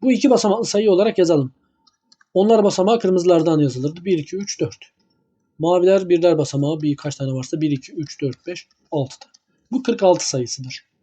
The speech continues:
Eksi. Bu da iki basamaklı. Kırmızılar iki tane olduğu için onlar basamağını iki. Maviler bir, iki, üç,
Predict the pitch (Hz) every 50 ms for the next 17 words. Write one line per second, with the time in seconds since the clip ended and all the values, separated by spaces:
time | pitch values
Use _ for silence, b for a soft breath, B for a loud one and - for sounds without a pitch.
0 | _ _ - 156 - - - - 139 131 - _ _ _ _ _ _ _ _ _
1 | _ 233 233 233 208 196 190 170 160 - 156 156 - - 208 156 - - 202 214
2 | 208 202 190 202 180 175 - - 247 - 190 185 170 170 165 165 - - 214 190
3 | 175 165 170 180 170 160 160 - - 156 151 143 143 139 139 131 131 - 202 185
4 | 175 170 165 170 180 180 170 165 170 165 156 147 - 175 170 175 165 170 165 196
5 | 202 -